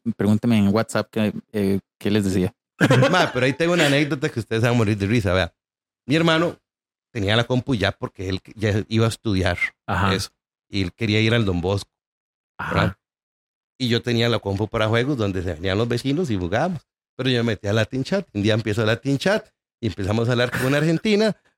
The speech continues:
Speaker 2: Hola, y, y todo, y, y vacilar con la argentina y nosotros todos enamorados de la argentina.
Speaker 3: Ajá.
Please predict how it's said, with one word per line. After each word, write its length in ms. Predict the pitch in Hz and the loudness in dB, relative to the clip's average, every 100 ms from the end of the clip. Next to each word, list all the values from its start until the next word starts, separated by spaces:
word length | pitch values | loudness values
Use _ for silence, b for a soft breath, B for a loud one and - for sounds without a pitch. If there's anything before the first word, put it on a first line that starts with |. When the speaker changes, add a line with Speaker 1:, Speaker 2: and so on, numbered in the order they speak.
| - | -4
Speaker 2:
Hola, 360 | 120 151 151 | 0 2 2
y, 200 | 131 120 107 | 2 0 0
y 140 | 120 | -2
todo, 300 | - 156 190 | 0 0 2
y, 40 | 175 131 | 2 4
y 400 | 120 123 135 131 | 4 4 2 2
vacilar 480 | 135 175 170 165 160 | 2 2 2 2 0
con 120 | 180 | 0
la 60 | |
argentina 420 | 185 180 - 180 196 | 2 0 0 0 2
y 40 | |
nosotros 400 | 175 147 156 190 | 4 2 2 0
todos 200 | - 190 | 0 2
enamorados 580 | 190 180 185 143 143 165 | 2 2 2 2 2 2
de 80 | 175 | 0
la 80 | 180 | 2
argentina. 460 | 147 110 123 113 - | 0 0 -2 -4 -4
Speaker 3:
Ajá. 340 | 101 95 101 | -2 -2 -2